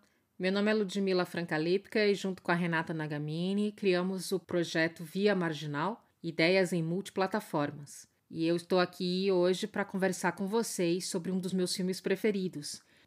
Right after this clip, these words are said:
que é o Laurence Anyways, um filme de dois mil e doze do diretor canadense Xavier Dolan.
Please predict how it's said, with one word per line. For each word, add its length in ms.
que 220
é 120
o 60
Laurence 760
Anyways, 760
um 120
filme 380
de 160
dois 260
mil 200
e 60
doze 540
do 260
diretor 460
canadense 1000
Xavier 680
Dolan. 420